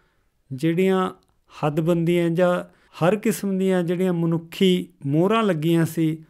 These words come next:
ਉਹਨਾਂ ਦੇ ਨਾਲੋਂ ਇੱਕ ਵਿਲੱਖਣ ਮੋਹਰ ਮਨੁੱਖ ਦੇ ਉੱਤੇ ਲੱਗ ਗਈ।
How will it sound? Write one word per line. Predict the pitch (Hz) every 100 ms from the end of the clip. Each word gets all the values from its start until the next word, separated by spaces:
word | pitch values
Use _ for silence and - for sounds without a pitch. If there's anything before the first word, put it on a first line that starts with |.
| _ _ 165
ਉਹਨਾਂ | 175 202 196
ਦੇ | 180
ਨਾਲੋਂ | 165 147 151 156 156 - _ -
ਇੱਕ | 160 160
ਵਿਲੱਖਣ | 151 139 151 151 - 180 170 175 - _ _ _ 147
ਮੋਹਰ | 147 151 151 202 190 160 - _ _ _
ਮਨੁੱਖ | 147 156 175 180 208
ਦੇ | 196
ਉੱਤੇ | 190 -
ਲੱਗ | 160 139 131
ਗਈ। | 143 151